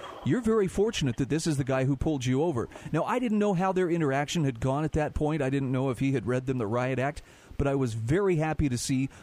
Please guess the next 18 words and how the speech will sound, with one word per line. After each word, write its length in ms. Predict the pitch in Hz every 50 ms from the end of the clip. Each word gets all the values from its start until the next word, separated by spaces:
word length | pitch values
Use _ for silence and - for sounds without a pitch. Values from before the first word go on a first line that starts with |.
| - - -
every 300 | 160 175 180 202 208 196
person 380 | - - 185 170 - - 160
who 100 | 147 151
responded 640 | 143 135 127 - - - 151 147 147 143 135 120 147
in 260 | - 147 147 147 147
his 260 | 131 139 139 127 -
thread 380 | - - 139 143 135 120 117 131
about, 340 | 127 117 120 120 123 - - - - - -
uh, 180 | - 120 113 107
getting 320 | 135 123 135 135 139 135
pulled 240 | 123 - 160 151 131
over 380 | 127 139 151 135 127 117 113 - - - - -
said, 260 | - - - 139 123
"Oh, 160 | 113 120 156 196
you 120 | 180 165
got, 220 | 160 185 147 120
you're 140 | 127 135 196
right. 380 | 190 127 135 190 196 - -